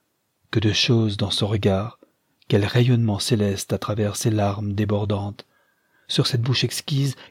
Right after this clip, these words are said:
quel sourire extatique. Mais presque aussitôt, comme si elle eût craint de trop laisser voir ce qui se passait en elle, et de trahir un sentiment plus vif que celui de la reconnaissance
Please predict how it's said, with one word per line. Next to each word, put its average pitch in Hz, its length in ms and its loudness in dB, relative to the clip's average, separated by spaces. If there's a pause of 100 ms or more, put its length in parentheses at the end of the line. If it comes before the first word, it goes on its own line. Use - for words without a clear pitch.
quel 120 160 4
sourire 147 440 4
extatique. - 800 -4 (560)
Mais 107 140 0
presque - 340 -2
aussitôt, 117 500 -2 (920)
comme 110 160 4
si - 160 -2
elle 98 100 0
eût 101 80 -2
craint 113 340 0
de 101 80 0
trop - 200 0
laisser 110 260 0
voir 110 380 0
ce - 120 -6
qui 104 120 -6
se 104 120 -6
passait 110 340 -4
en 101 140 -4
elle, 104 320 0 (640)
et 185 60 -2
de 123 100 4
trahir 131 420 2
un 101 40 0
sentiment 123 540 0
plus 123 200 0
vif 156 360 2
que 113 100 -6
celui 110 300 -2
de 113 80 2
la 104 100 2
reconnaissance 107 800 -2